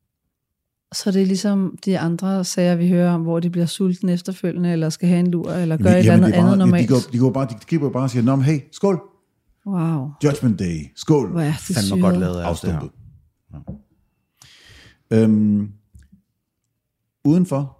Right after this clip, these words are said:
Speaker 2: altså klokken elleve seksogfyrre, efterlader de, eller forlader de, øh, cafeteriet igen. Udenfor så er politiet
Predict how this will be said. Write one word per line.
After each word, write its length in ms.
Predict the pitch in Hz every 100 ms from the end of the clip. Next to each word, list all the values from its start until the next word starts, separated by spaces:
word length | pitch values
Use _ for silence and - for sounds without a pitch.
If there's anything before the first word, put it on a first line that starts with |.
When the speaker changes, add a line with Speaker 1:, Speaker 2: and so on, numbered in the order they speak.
| -
Speaker 2:
altså 140 | 117
klokken 180 | 131 131
elleve 140 | 147 160
seksogfyrre, 540 | 143 131 123 120 -
efterlader 380 | 127 127 113 95
de, 180 | 90 90
eller 140 | 101
forlader 240 | 123 135
de, 80 | 107
øh, 300 | 92 110 98
cafeteriet 360 | 92 90 117 95
igen. 280 | 87 98 110 - _ _ - _
Udenfor 300 | 143 185 156
så 120 | 143 147
er 40 |
politiet 440 | 139 127 156 127